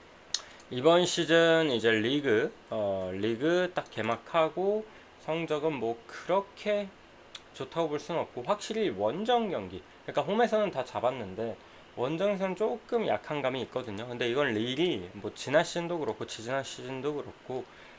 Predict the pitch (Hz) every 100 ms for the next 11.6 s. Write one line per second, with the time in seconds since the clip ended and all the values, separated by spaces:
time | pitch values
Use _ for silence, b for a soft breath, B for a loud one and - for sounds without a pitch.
0 | - 131 170 185 208 208 190 190 208 -
1 | 220 165 113 113 - 180 214 180 92 -
2 | - - 123 120 127 127 123 143 139 131
3 | - - - - - 113 101 127 120 117
4 | 107 123 117 120 104 101 98 - 175 123
5 | 123 107 - B B B B - 214 240
6 | 175 165 185 180 135 170 214 180 123 135
7 | 117 104 135 - 120 101 117 180 202 -
8 | 175 160 - 151 151 147 160 160 139 101
9 | 120 - - 107 101 107 120 107 - 160
10 | 175 - 107 101 123 156 175 165 107 -
11 | 117 104 117 87 92